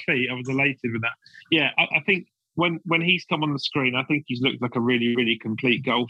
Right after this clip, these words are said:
But he's not, uh, to not sort of be so much of a breakout. He kind of broke out last year. I'm really looking forward to watching Cameron Young get into his season this year. I thought he was a, a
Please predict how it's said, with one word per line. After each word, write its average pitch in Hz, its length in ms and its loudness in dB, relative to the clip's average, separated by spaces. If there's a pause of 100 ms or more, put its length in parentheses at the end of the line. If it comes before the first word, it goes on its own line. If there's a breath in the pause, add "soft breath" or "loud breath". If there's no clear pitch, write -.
But 104 180 0 (360)
he's 151 120 2
not, 196 140 2 (840)
uh, - 80 -8 (120)
to 180 100 2
not 196 260 0
sort 185 220 0
of 156 160 0
be 160 100 2
so 151 140 -4
much 151 240 -2
of 151 40 0
a 135 60 -2
breakout. 135 540 0
He 127 120 0
kind 147 200 2
of 123 60 -10
broke 131 300 -2
out 131 200 -2
last 135 400 -4
year. 113 240 -4 (320)
I'm 156 180 2
really 160 320 4
looking 143 240 -6
forward 131 280 -2
to 135 80 -4
watching 123 360 -4
Cameron 131 340 -2
Young 127 300 -2
get 120 140 0
into 120 260 -4
his 110 140 -4
season 113 320 0
this 110 200 -2
year. 113 140 2
I 131 180 2
thought 123 220 0
he 127 100 2
was 120 220 -2
a, 113 220 0 (440)
a 113 60 -4